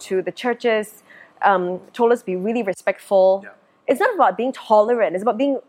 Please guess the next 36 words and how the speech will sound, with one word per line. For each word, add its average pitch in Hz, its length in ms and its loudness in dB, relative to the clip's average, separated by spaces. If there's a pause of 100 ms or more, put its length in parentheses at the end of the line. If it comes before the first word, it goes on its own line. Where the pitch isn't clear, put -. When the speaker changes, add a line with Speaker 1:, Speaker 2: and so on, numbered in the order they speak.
(200)
Speaker 1:
really 254 680 2
respectful. 190 680 -4
You 220 100 0
don't 294 160 4
tolerate, 208 560 0
like, 165 220 -4
you 196 180 -4
really 214 380 -4
re-, 175 180 -4
respect. - 680 -2 (680)
Speaker 2:
Yeah. 190 140 4
Speaker 1:
Um, 190 180 -6 (420)
and 285 160 0
so 359 160 -2
when 330 140 0
you 294 100 -2
have 403 260 0
that, 381 160 -4
when 269 100 -4
you 269 80 -4
grow 320 200 2
in 370 100 -2
that 220 100 -6
kind 285 120 -2
of 226 100 -2
environment 196 520 -2
where 180 380 2 (500)
you're 240 140 0
taught 285 160 -2
to - 80 -6
be 190 80 -8
so 226 160 -4
humble 208 280 -4
and 185 160 -4
so 208 120 -8
respectful, 180 840 -4